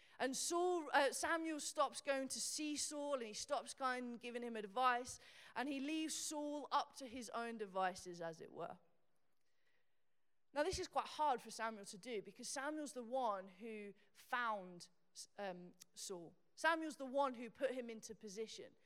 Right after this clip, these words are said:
And Samuel was a human guy, so he mourned the loss of this relationship. He was upset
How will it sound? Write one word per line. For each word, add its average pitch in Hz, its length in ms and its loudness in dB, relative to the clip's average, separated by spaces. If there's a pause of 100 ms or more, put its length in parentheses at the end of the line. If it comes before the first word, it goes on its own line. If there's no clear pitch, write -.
(300)
And 247 140 -6
Samuel 302 380 0
was 269 120 -4
a 247 60 -2
human 254 420 -4
guy, 269 300 4
so 254 160 -2
he 254 180 -4
mourned 311 600 0
the 262 120 4
loss 254 480 0
of 208 140 -8
this 214 200 -6
relationship. - 800 -10 (240)
He 330 140 4
was 294 260 -2
upset 262 720 0